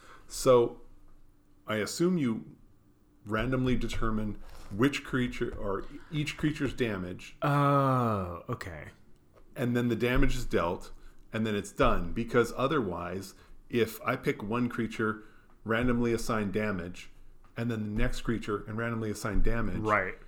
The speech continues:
Speaker 1: some of these creatures are gonna die before they can assign damage.
Speaker 2: Yeah, I assume
Speaker 1: And
Speaker 2: it's like a fight thing, but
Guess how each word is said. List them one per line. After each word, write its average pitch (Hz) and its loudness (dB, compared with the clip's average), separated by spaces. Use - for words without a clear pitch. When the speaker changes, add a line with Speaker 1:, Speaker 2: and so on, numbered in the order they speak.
Speaker 1:
some 180 2
of 190 4
these 113 2
creatures 123 0
are - -2
gonna 95 -2
die 107 2
before 101 -2
they 98 0
can 87 -8
assign 131 0
damage. 87 -8
Speaker 2:
Yeah, 113 2
I 110 0
assume 117 2
Speaker 1:
And 143 4
Speaker 2:
it's - 0
like 113 0
a 95 -8
fight - -8
thing, 127 -4
but 104 -8